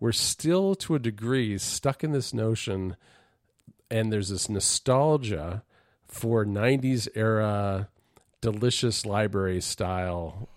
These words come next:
app, <laughs> app, right? The delicious generation of design with the, you know, the real chunky three D look and po-, very polished,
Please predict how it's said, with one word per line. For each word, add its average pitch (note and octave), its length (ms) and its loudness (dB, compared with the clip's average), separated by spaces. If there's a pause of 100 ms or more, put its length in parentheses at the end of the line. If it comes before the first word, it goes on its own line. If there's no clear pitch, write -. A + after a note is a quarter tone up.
(280)
app, F3+ 260 2 (160)
<laughs> - 140 -8
app, A2 320 2
right? A#2 320 4 (320)
The B2+ 80 2
delicious B2 560 2
generation C3 640 4
of B2 140 -2
design B2+ 720 2
with A2 220 -2
the, G2+ 380 2
you A2 120 -2
know, G2+ 100 0
the G2 160 -2
real G#2+ 400 0 (360)
chunky A#2 420 0
three A2+ 280 -2
D A2 280 0
look G#2+ 420 0
and F2+ 420 -4
po-, - 160 -8
very G#2+ 260 0
polished, A2 540 -2